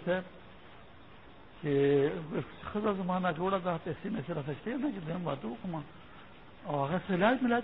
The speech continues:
کرو، وہ اجتماع سے بڑا ہے۔ گھر والی بیمار ہے، پیسے تو ہے نہیں میرے پاس، تو اور شادی کروں تو تم میرے ساتھ چلے جاؤ گا، کچھ علاج کریں۔" مجھے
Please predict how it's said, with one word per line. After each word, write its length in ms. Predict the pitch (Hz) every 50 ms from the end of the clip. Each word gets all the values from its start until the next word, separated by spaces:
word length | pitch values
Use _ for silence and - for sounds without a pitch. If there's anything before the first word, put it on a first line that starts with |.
| 240
کرو، 160 | - 226 220 214
وہ 120 | 208 220
اجتماع 340 | 208 196 - 220 202 214 202 -
سے 60 | 185
بڑا 180 | 185 165 175 226
ہے۔ 240 | 311 - - - 220 233 - - - - - - - - - - - - - 233 147 127
گھر 100 | 147 156
والی 180 | 170 180 180
بیمار 340 | 175 156 147 147 151 156 165
ہے، 80 | 160 151 -
پیسے 240 | 165 147 - 170 160
تو 120 | 143 143 143
ہے 80 | 156
نہیں 200 | 175 185 175 160
میرے 160 | 156 147 143 147 -
پاس، 160 | 143 139 131 -
تو 80 | - 143
اور 80 | 143 139 -
شادی 220 | 156 156 151 165 151
کروں 160 | 156 143 143 135 -
تو 60 | 143 - - - - - - - -
تم 120 | - 190
میرے 120 | 190 190 170
ساتھ 180 | 170 175 165
چلے 160 | 202 202 220 226
جاؤ 160 | 226 220 202 196
گا، 60 | 190 -
کچھ 100 | - 156
علاج 180 | 160 143 156 175 - -
کریں۔" 160 | 196 185 196 185 165 - - - - - - - - - - - - - - - - - - - - - 208
مجھے 180 | 208 214 233